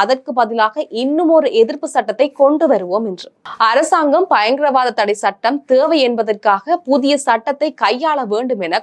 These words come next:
கூறுகின்றனர். ஆனால் அதே நேரத்தில் இலங்கையை எடுத்து பார்த்தால் ஏற்கனவே இருக்கின்ற பயங்கரவாத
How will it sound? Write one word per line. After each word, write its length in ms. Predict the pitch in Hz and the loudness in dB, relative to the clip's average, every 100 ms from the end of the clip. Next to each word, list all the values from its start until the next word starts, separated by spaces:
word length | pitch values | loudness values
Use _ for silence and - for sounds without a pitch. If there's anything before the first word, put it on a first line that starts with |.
| - | -2
கூறுகின்றனர். 600 | 262 180 170 226 175 - _ _ _ 190 | -4 -4 -4 -2 -2 -4 _ _ _ -2
ஆனால் 420 | 202 220 220 262 - 190 | 0 2 0 0 0 0
அதே 200 | 202 339 349 | 2 2 2
நேரத்தில் 500 | 254 240 165 - 160 - _ _ - 277 | 2 2 0 -8 -14 -14 _ _ -2 2
இலங்கையை 380 | 349 403 381 302 | 4 4 4 4
எடுத்து 260 | 277 285 285 262 | 2 0 0 2
பார்த்தால் 380 | 226 226 302 - - 240 | 0 0 -4 -4 -4 -4
ஏற்கனவே 460 | 262 220 202 269 254 | -2 0 2 2 0
இருக்கின்ற 500 | 233 233 247 240 330 339 | -2 -2 -4 0 0 2
பயங்கரவாத 540 | 185 220 277 262 240 | 0 0 -2 2 2